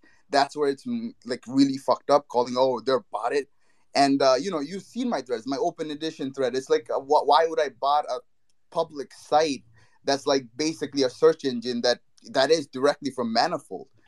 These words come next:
Which is, like, you know, uh, like, a lot of people didn't know about it, and it blew up. It did numbers. And even, like, every other thread that I have written about, like, anything,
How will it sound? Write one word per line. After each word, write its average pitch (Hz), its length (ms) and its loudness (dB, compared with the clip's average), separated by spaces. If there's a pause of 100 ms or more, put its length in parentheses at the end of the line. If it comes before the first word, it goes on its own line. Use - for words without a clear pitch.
(220)
Which - 200 -4
is, 135 160 -4
like, 123 180 2
you 160 100 -2
know, 185 160 2
uh, 117 180 4 (120)
like, 123 120 -10 (120)
a - 20 -2
lot 127 200 2
of 139 80 -8
people 143 180 -12
didn't 139 180 -6
know 226 120 2
about 135 260 2
it, 113 80 -6
and 117 140 -6
it 139 140 -4 (100)
blew 120 240 -20
up. - 320 6
It 107 160 -4
did 123 120 -4
numbers. 123 520 -2 (360)
And 139 140 2
even, 165 220 2
like, 151 240 4
every 147 280 0
other 143 220 2 (100)
thread 135 300 0
that 123 100 2
I 123 80 4
have 113 240 -2
written 147 240 -4
about, 120 300 2
like, 117 180 -6
anything, 123 520 -4